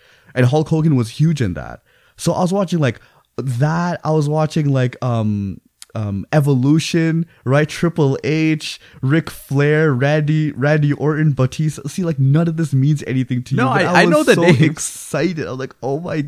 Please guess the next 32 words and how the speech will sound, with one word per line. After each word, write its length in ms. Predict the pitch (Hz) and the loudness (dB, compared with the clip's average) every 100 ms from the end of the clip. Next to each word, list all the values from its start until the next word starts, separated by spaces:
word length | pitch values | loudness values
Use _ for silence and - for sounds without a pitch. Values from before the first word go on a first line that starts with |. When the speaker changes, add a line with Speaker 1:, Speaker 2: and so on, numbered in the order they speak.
| 139 | -8
Speaker 1:
God, 340 | - 90 95 143 | -10 -6 -4 -6
this 120 | 180 | -6
is 200 | 170 165 - | -8 -8 -12
crazy." 680 | - 156 160 180 139 98 - | -10 -4 -2 -2 -2 -6 -6
Speaker 2:
Yeah. 260 | 110 107 104 | -6 -6 -6
Speaker 1:
So 320 | - 147 131 - | -6 -2 0 0
I'd 220 | 127 139 | -2 -2
stay 380 | - - 147 143 | -4 -6 -2 0
up 180 | 139 139 | 0 -2
until, 260 | 131 - 131 | -4 -4 -4
like, 220 | 127 - | -6 -8
two 300 | - 135 127 | -6 -4 -2
A 140 | 123 131 | 0 -2
M, 140 | 127 | -2
like, 140 | 135 | -4
"Huh. 640 | - - 156 226 190 95 85 _ _ _ | -6 -10 -2 2 2 0 -4 _ _ _
So 260 | - - 175 | -10 -4 -2
that's 460 | 127 151 196 233 - | -2 -4 -4 -6 -6
how 180 | 202 | -2
Randy 420 | 175 160 156 151 147 | 0 0 2 0 0
Orton 320 | 147 143 135 | -2 0 -2
joined, 520 | - 127 131 120 - - | 0 0 0 0 -4 -6
um, 540 | 120 113 110 107 98 - 160 | -4 -2 -4 -4 -6 -2 -2
<laughs> 180 | - - | -2 4
you 220 | 214 208 | 6 6
know, 180 | 180 180 | 4 4
like, 200 | 170 165 | 4 2
joined 260 | 143 160 151 | 2 -2 -2
the 60 | 151 | -4
team 260 | 160 160 156 | -2 -2 0
and 80 | |
all." 80 | 143 | -2